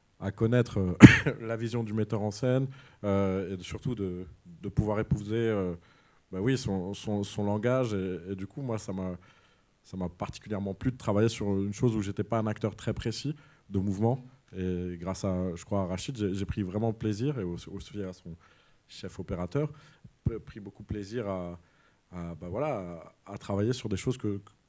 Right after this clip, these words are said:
sur lesquelles j'étais pas forcément le, le plus, le plus fort. Et ça m'a beaucoup aidé de, de travailler avec lui sur, sur, justement sur ce langage-là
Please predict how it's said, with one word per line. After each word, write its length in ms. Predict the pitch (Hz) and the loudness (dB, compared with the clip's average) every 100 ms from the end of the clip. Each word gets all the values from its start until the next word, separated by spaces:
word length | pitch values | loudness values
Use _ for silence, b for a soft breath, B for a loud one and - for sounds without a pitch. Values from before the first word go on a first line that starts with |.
| _ - | _ -10
sur 140 | - | -4
lesquelles 240 | 95 117 110 | 0 2 0
j'étais 240 | 98 101 | -2 -4
pas 160 | 98 104 | -4 -4
forcément 400 | 104 - 101 104 | -6 -8 -6 -2
le, 300 | 98 92 87 B B B | 0 -2 -6 B B B
le 120 | - 95 | -8 2
plus, 400 | - 104 98 95 | 4 4 2 0
le 380 | 92 92 95 | -2 -4 2
plus 160 | - - | 4 4
fort. 360 | - 127 143 120 | 6 6 6 4
Et 100 | 95 | 0
ça 140 | - | -4
m'a 140 | 90 | -4
beaucoup 260 | 92 104 120 | -2 -2 0
aidé 200 | 110 123 | 2 2
de, 340 | 107 98 92 80 b b b b b - | 2 0 0 -6 b b b b b -8
de 80 | 101 | -6
travailler 340 | - 107 110 | 0 2 2
avec 240 | 107 104 | 2 -2
lui 140 | 113 131 | -2 -4
sur, 320 | - 98 101 | -4 -6 -6
sur, 220 | - 107 | -8 -8
justement 520 | 95 90 101 - 110 117 | -10 -10 -12 -10 -8 -8
sur 160 | 110 | -8
ce 80 | - | -10
langage-là 500 | 104 104 104 101 101 | -4 0 2 0 -2